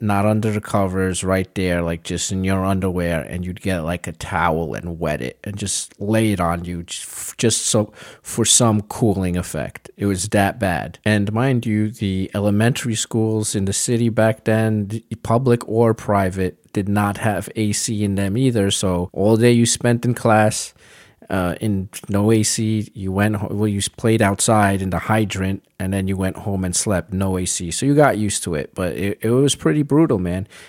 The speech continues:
And they had no cooling centers like they do now where you could go and cool off. So you would, like, go into a bodega, maybe that had A C in there, get some candy, cool off, and then go back outside. And don't go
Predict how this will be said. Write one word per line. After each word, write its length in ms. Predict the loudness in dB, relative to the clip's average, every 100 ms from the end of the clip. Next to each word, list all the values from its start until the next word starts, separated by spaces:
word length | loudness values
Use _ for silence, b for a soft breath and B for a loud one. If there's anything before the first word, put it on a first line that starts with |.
| B
And 100 | 2
they 140 | 4 6
had 220 | 4 4
no 280 | 4 4 2
cooling 420 | 0 2 2 2
centers 440 | 2 0 0 -2
like 200 | -2 -2
they 140 | -2 -2
do 200 | -2 -2
now 260 | 0 0
where 80 | 0
you 60 | -4
could 160 | -8
go 260 | -4 -2 0
and 140 | -2
cool 340 | -4 -6 -4 -2
off. 240 | -2 -2
So 340 | -4 -4 -4 -4
you 160 | -2 0
would, 160 | 2
like, 280 | 2 2 0
go 200 | 0 2
into 240 | 0 0
a 40 | 0
bodega, 760 | 2 0 2 2 2 2 0
maybe 320 | 2 0 0 0
that 160 | 2
had 380 | 2 2 0 -2
A 180 | -2 0
C 340 | -2 -2 0
in 120 | 2
there, 420 | 2 2 2 0 -2
get 260 | -2 -4
some 160 | -4 -10
candy, 580 | -2 0 2 2 0 -2
cool 340 | -4 -4 -2
off, 300 | 0 0 0
and 140 | -2 -4
then 160 | -4
go 180 | -2 -4
back 300 | 0 -2 -2
outside. 580 | -4 -4 -2 -2 -2 -4
And 160 | -10 -2
don't 220 | -2 0
go 260 | -2 -2